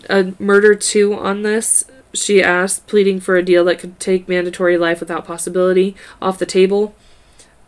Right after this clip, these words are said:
Uh, mandatory life without possibility for parole off the table.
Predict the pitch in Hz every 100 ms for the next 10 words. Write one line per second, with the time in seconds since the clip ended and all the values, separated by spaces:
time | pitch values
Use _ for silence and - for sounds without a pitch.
0 | - 190 - 190 196 196 190 196 180 180
1 | 180 175 170 180 185 185 180 180 165 -
2 | 175 160 - 180 175 - 165 - 185